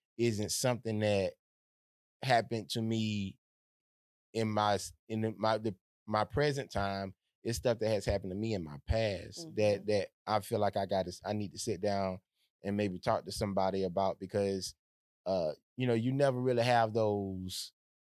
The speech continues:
Speaker 1: uh, you have those epiphanies, like, those random epiphanies.
Speaker 2: Right.
Speaker 1: Like, "Hey, I think this happened to me." Like, a lot of stuff that you said, like you, how you say about, you know,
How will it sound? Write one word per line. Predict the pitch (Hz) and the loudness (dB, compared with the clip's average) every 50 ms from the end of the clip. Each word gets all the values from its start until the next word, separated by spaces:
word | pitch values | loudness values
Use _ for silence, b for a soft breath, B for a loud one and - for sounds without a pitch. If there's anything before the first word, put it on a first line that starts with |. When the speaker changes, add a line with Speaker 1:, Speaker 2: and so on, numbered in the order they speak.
| _ _ _ - | _ _ _ -2
Speaker 1:
uh, | - 92 95 90 85 - | 0 2 2 2 0 0
you | 104 117 135 | 2 4 6
have | 131 120 113 | 6 6 6
those | 113 113 110 101 | 4 2 2 0
epiphanies, | 98 87 - - 151 147 131 - 117 107 104 98 95 - - | -2 -4 -2 -2 -2 0 0 -2 -2 0 0 0 0 0 0
like, | 98 98 92 85 - | 2 2 2 2 0
those | 98 104 104 95 95 | 0 0 0 0 0
random | 95 104 120 131 127 120 117 113 110 | 0 2 2 2 2 2 2 0 0
epiphanies. | 95 92 98 - - 127 117 - 101 92 90 90 92 - - _ _ _ _ - | -2 -4 -6 -2 -2 -2 -2 -2 -4 -6 -4 -6 -6 -10 -14 _ _ _ _ -10
Speaker 2:
Right. | 175 165 120 101 98 | -2 0 2 2 0
Speaker 1:
Like, | 82 - _ _ _ - | -2 -4 _ _ _ -10
"Hey, | - 233 170 | -6 -4 -2
I | - - - | -2 -2 -2
think | - - 196 175 - | 0 0 -2 0 0
this | 214 180 180 - | -2 -2 -2 -2
happened | 208 196 - - - - | -2 -2 -2 -2 -2 -4
to | 107 104 | -4 -2
me." | 98 95 90 95 | -2 0 0 0
Like, | 98 101 101 98 98 80 - _ _ _ _ _ _ - | 2 2 2 2 0 -2 -8 _ _ _ _ _ _ -2
a | 101 | 0
lot | 110 127 147 139 | 2 2 4 2
of | 135 127 | 0 -2
stuff | - - 135 127 123 117 - - _ _ _ _ _ _ _ _ - | -2 2 2 2 2 2 -2 -6 _ _ _ _ _ _ _ _ -6
that | 101 101 - | -6 -4 -2
you | 127 120 | -2 0
said, | - 123 113 104 | 2 2 4 4
like | 107 107 107 | 4 2 2
you, | 107 107 | 0 0
how | 110 | 0
you | 110 107 107 | 0 0 0
say | - 110 104 | -2 0 0
about, | 98 92 95 92 92 82 - _ | 2 4 2 2 2 -2 -6 _
you | - 98 | -6 -4
know, | 92 85 85 85 85 | -2 0 -2 -2 -4